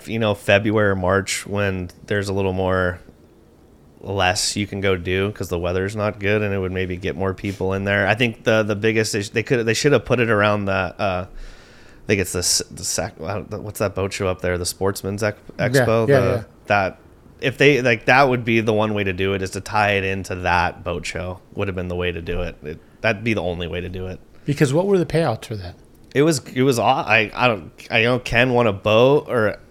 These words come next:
Speaker 1: I think he won an engine. I don't know if he ever, <laughs> if he ever got everything that he won, but he won, it was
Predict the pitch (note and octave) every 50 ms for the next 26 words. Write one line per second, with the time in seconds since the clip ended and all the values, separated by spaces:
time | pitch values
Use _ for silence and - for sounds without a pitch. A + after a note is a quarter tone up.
0 | - - - A#2 A2 A#2 B2 B2 C3 B2+ A#2+ A2 G2+ G2 G#2+ A#2 A#2+ B2 C#3 D3
1 | C#3+ C#3 B2 A#2+ A#2+ B2 B2 A#2 - A2 A#2+ A2+ G#2 G2+ G2 - - - - -
2 | - - - - - A#3+ G3 D3+ - - - C3 C#3 C3+ B2 A#2 G#2 G2 G#2+ G2
3 | G2 - - F#2 G#2 G2+ G2 F#2+ G2 G2+ G2+ G2+ F#2+ F#2+ F#2 F#2 G2 G#2 G2+ G2
4 | F#2+ G2+ - - - - - - - - - - - - - - - G2+ G2+ A#2
5 | A#2 A#2 A2+ G2 G#2 A2+ A2 G#2+ A2 G#2+ G2 E2 - - - - - - - -
6 | - _ _ - _ _ - - _ - - - _ _ _ _ - A2+ G#2+ G#2
7 | G2+ - - -